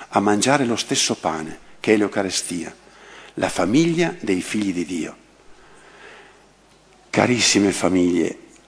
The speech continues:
andate a messa la domenica per vedere che famiglia dovete fare. Vi siete fatti un ideale troppo piccolo della vostra famiglia.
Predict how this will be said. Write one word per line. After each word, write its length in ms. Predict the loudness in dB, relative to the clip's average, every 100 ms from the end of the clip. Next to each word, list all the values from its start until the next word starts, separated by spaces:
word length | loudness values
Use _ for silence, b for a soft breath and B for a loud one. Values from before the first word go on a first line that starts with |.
| _
andate 600 | 0 2 2 2 0 0
a 60 | 0
messa 320 | 2 0 0
la 100 | -2
domenica 680 | 0 2 2 2 0 -2 -4 -10 -20
per 200 | -2 -2
vedere 540 | 0 0 2 2 0 -2 -6
che 140 | -6
famiglia 480 | -4 0 2 4 2
dovete 320 | 2 -2 -2
fare. 380 | -4 -4 -6 -10 -20 _ _ _ _ -20 -20 -20 _ _ _ _ -20 -20 -20 -20 -20 -20 _ _ _ _ _ _ -20 -20 -20 -20 -20 -20 _ -20 B B B
Vi 100 | -2
siete 300 | 0 2 2
fatti 320 | 4 4 4
un 60 | 2
ideale 380 | 4 4 2
troppo 340 | 2 2 8 8
piccolo 420 | 8 4 0 0
della 140 | 0
vostra 300 | -2 -2 -4
famiglia. 460 | -6 -6 -6 -6 -10